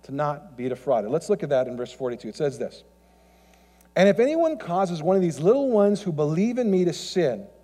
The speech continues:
it would be better for him to be thrown into the sea and a large millstone tound-, tied around his neck.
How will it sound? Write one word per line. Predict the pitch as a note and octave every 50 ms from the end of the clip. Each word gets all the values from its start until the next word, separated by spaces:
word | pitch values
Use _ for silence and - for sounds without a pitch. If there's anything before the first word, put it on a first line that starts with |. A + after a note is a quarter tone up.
| _ _ _ _ _ _ _ _ _ _ _
it | D#3+
would | E3+ F3 F3+
be | E3+ F3
better | D3 C3+ F3+ G3 A3+ B3+ C4
for | - - G#3
him | F#3+
to | F3
be | E3 D3
thrown | C3 - - - E3 F#3+ G3+ A#3 C4 C4
into | B3 - -
the | F3 D#3
sea | - - - - G#3 G3 D#3+ C3+ C3+
and | C3 C3
a | C3
large | B2+ C#3 D3+ D#3+ D3+ - C3
millstone | C#3+ D#3+ F3 E3 E3+ - C#3 B2+ A#2+
tound-, | - - C#3 C#3 C#3 C3 -
tied | - D3 C#3+ C3
around | C3 C3 B2 A#2+
his | A#2+ G2+ G#2+
neck. | A2+ A#2 A2 G#2+ A2 -